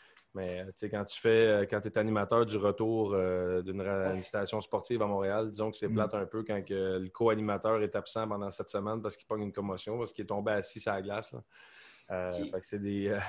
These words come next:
Speaker 1: c'est, mon docteur m'a dit, « Ben, c'est fini, mon chum. » Fait que, disons que ça a été, ça a été terminé, là.
Speaker 2: M-, maintenant, euh, Guillaume, on va passer un petit côté plus joyeux.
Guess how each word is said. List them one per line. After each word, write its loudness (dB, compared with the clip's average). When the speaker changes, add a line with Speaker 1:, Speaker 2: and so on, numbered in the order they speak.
Speaker 1:
c'est, 0
mon 6
docteur 6
m'a 6
dit, « -6
Ben, 4
c'est -2
fini, 0
mon 0
chum. » -4
Fait -8
que, -16
disons -4
que -10
ça -2
a 2
été, -4
ça -2
a 2
été -6
terminé, -4
là. -12
Speaker 2:
M-, -6
maintenant, 2
euh, 4
Guillaume, 2
on 0
va 0
passer 4
un 2
petit -2
côté 0
plus 0
joyeux. 6